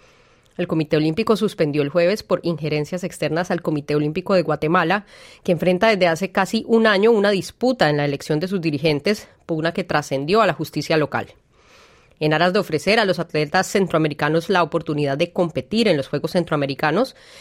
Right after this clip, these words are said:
se procederá con la apertura de las postulaciones de la ciudad de sede en dos mil veintitrés, para poder contar así con un periodo amplio de organización para las justas en dos mil veinticinco, según dijo la ordeca en un comunicado.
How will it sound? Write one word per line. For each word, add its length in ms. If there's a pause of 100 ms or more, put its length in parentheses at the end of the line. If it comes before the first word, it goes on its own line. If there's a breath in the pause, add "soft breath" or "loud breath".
(120)
se 160
procederá 460
con 160
la 120
apertura 460
de 80
las 160
postulaciones 720
de 60
la 100
ciudad 320
de 100
sede 480
en 160
dos 160
mil 140
veintitrés, 640 (420 loud breath)
para 220
poder 240
contar 320
así 240
con 160
un 60
periodo 340
amplio 320
de 100
organización 600
para 120
las 160
justas 400
en 140
dos 160
mil 140
veinticinco, 760
según 340
dijo 240
la 220
ordeca 520
en 100
un 40
comunicado. 540